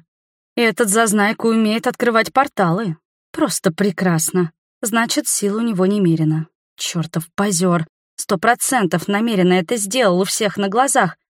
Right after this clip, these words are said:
чтобы лишний раз продемонстрировать свой магический резерв, который, судя по всему, велик". Я молча смотрела на темноволосого, а он продолжал. "Смотрю, ты не понимаешь с первого слова", —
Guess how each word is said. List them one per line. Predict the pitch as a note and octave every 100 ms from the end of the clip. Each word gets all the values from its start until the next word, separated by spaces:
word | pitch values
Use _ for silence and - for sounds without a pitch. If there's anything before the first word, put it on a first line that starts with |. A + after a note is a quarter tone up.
| _
чтобы | - G3 F#3
лишний | F#3+ - G#3+
раз | A3+ F3+ -
продемонстрировать | F#3 F#3 G3 G#3 - - C#4+ G#3 F3
свой | - G#3 A3+
магический | G#3+ A3 A3 - - -
резерв, | C4 C4 F#3+ E3 - _ _
который, | - F#3 G3 E3+
судя | - F3+
по | E3
всему, | F#3 - G#3+ G3+
велик". | A#3+ B3 E3+ F3 - _ _ _ _ _ _ _
Я | B3 B3
молча | A#3+ C4 -
смотрела | G3 G#3 F#3 G3 A3 F#3+
на | F#3
темноволосого, | G3 G3 F#3+ F#3+ G#3 B3 - F3 E3+ - _ _ -
а | B3+
он | G3
продолжал. | F#3+ G#3 A3+ A#3 F3 D#3+ D#3+ _ _ _ _ _
"Смотрю, | - A#3 G#3 F3 F#3+ G3 F#3+ - _ -
ты | G3+
не | G3
понимаешь | G#3 G#3 F#3+ D#3 D#3
с | -
первого | F3 E3 D#3+
слова", — | E3+ F3 D#3 D3+